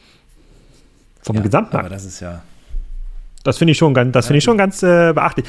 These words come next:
Speaker 1: Viele junge Unternehmer kommen mit diesem Business Case, äh, sozusagen zu Investoren und sagen, wenn wir nur ein Prozent von diesem Milliardenmarkt bekommen,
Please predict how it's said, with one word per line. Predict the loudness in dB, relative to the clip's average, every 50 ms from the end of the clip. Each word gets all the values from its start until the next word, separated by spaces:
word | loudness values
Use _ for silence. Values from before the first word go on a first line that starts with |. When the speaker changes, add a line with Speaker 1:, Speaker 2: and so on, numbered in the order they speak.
| -12 -18
Speaker 1:
Viele | -14 -2 2 2 4 6 6
junge | 6 6 4 4
Unternehmer | 2 2 2 4 4 4 4 6 6 6 6 6 4 2
kommen | 2 0 0 2 2
mit | 2 2 2 0 -2 -4
diesem | -4 -2 0 2
Business | 4 4 6 4 4 2 0
Case, | 2 2 2 2 2 0 -4 -4 0
äh, | 2 2 4 4 2 0
sozusagen | -4 -4 -2 -2 -2 -2 -2
zu | -4 -2
Investoren | -2 -2 -2 -2 2 2 2 4 2
und | 2 2
sagen, | 2 2 2 2 0
wenn | -2 -2
wir | 0
nur | 0 0 -2 -2 -4 -4
ein | -2 0 0 0 -2 -4
Prozent | -4 -4 -4 -4 -2 0 2 2 2 2 0
von | -2 -2 -2
diesem | -2 0 0 0
Milliardenmarkt | 2 2 2 2 2 2 2 2 2 0 0 -4
bekommen, | -4 -2 0 2 2 0 0